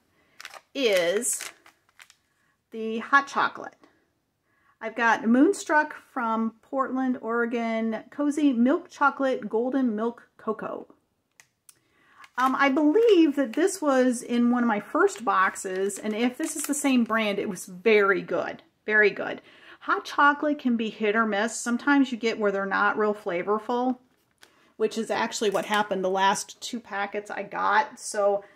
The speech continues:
I'm hopeful that that one will be better. And then I have, ooh, look at this. A peanut butter cup. Chocolate bar.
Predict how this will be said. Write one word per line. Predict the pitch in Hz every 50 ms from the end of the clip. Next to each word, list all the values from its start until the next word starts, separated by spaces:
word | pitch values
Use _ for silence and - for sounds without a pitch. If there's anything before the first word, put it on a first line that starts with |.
| -
I'm | - 285
hopeful | 294 320 403 403 403 - 262 220 214 190
that | 180 - -
that | 208 190 160 156
one | 170 175
will | -
be | - -
better. | - - 85 82 - - - - - - - - - - - - - - - - _ _ _ _ _ _ _ - _ - - _
And | - 254 269 254 247 220
then | 247 254 269 320 392
I | 427 466 480 466 - - -
have, | - - - - 76 - - - - - - _ _ _ _ _ _ _ _ _ _ _ _ _
ooh, | - 233 285 370 330 240
look | 220 -
at | 196 - _
this. | - 190 277 269 196 - - - - - - - _ _ _ _ _ _ _ _ _ _ _ _
A | - 233
peanut | - - - 349 427 466 466
butter | 403 381 339 320 294
cup. | 294 - - 262 262 233 233 220 - - - - _ _ _ _ _ _ _ _ _ _ _ _ _
Chocolate | _ 403 466 494 494 403 269
bar. | 240 - - 147 - -